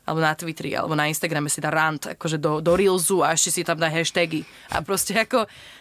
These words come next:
to je všetko super, ten zdroj sám od seba je skvelý, ale akože... a preto ja potom tým ženám tiež tak píšem, že ja im už nepíšem, že „nevnímaj to a bude to v pohode“. To sa nedá, lebo sme bombardovaní tým stále. Ja tiež,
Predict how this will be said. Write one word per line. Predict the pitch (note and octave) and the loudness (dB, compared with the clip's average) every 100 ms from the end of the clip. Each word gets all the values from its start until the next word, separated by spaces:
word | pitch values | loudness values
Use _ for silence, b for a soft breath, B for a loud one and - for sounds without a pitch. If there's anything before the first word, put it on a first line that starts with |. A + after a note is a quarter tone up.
| B | B
to | - A3+ | 0 2
je | G3+ | 2
všetko | A#3 A#3 | 0 -2
super, | - D4 A3 | 0 2 0
ten | - G3+ F3+ | 2 0 2
zdroj | G3+ A#3 A#3 | 2 2 4
sám | G#3+ | 2
od | G#3+ G3+ | 0 -2
seba | - F#3 | -2 0
je | F#3 F#3 | 2 0
skvelý, | - A#3+ A3+ E3 | 0 2 2 2
ale | E3+ E3+ | 2 2
akože... | E3+ F3+ F3+ E3 | 0 2 2 2
a | _ - | _ -4
preto | F3+ B3+ | 0 2
ja | C4 G#3+ | 4 2
potom | - G#3 | 0 0
tým | A3 | 0
ženám | G3+ G3+ G3+ | 2 2 2
tiež | A#3 | 0
tak | B3+ C4 | 0 -2
píšem, | F#3+ - F3 | -2 0 2
že | F3+ | 2
ja | F#3 | 2
im | G3 | 0
už | - G3 | -2 0
nepíšem, | G#3 D4+ G#3+ F#3 E3+ | 0 2 0 0 0
že | D#3+ | -2
„nevnímaj | - G#3+ G#3 G#3+ B3 A3 G3+ | 2 4 4 4 4 4 2
to | G3+ | 4
a | F#3 F3+ | 2 4
bude | F3+ | 0
to | F3+ | -2
v | - | 0
pohode“. | E3+ F3+ D#3+ D3+ - | 0 2 2 -2 -2
To | A#3 | -2
sa | A#3+ | 2
nedá, | A3 A#3 G3+ D3 - - | 2 4 2 0 -4 -4
lebo | G3 G3 | -2 0
sme | G3+ F3+ | -2 -2
bombardovaní | D#3+ G#3+ B3 B3+ C4+ A#3+ A3 E3+ D#3+ | -2 0 2 2 2 0 0 0 -2
tým | F3+ E3+ | -4 -4
stále. | - G3 F#3 D#3 - b b b b | 0 2 2 0 -10 b b b b
Ja | F#3 F#3+ - | 0 0 2
tiež, | C4 B3+ | 2 2